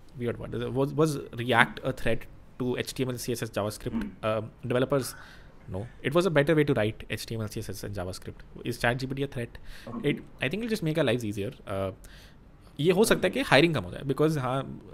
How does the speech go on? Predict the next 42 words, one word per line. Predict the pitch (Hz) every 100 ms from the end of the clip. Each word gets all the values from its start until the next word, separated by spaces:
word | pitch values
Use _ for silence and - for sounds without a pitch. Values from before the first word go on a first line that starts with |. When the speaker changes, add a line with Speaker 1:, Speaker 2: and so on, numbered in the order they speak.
| -
Speaker 1:
the | 117 127
number | 120 123 139
of | 135
Speaker 2:
ओके। | 120
Speaker 1:
people, | 127 131 123 110 -
uh, | 101 101 120
you | 127
need | 143 156 123
now | 117 180 - 127
to | 117 123
build | 123
a | 135
website | 113 - -
is | 123
not | 110 -
too | 107
much। | 120 - - - - - - - 87
Um, | 107 107 113 127 - - - - - - 120 113
but | 175 - - - - - - -
I |
think | 131 170
other | 139 135
roles | 131 127
create | - - - 123 123
होंगे, | 117 120 117
techno-, | 117 131 123 160
if | 160
that | 165 160
happens, | 107 - 98
कि | - 127
अगर | 127
एक | 123
बंदा | 127 127
दस | 123 - - - - -
कुना | 123 123 123 - -
तेज़ी | 131 117
से | 123
बना | 123 110
पा | 104
रहा |
है | 98
वेबसाइट, | 92 127 -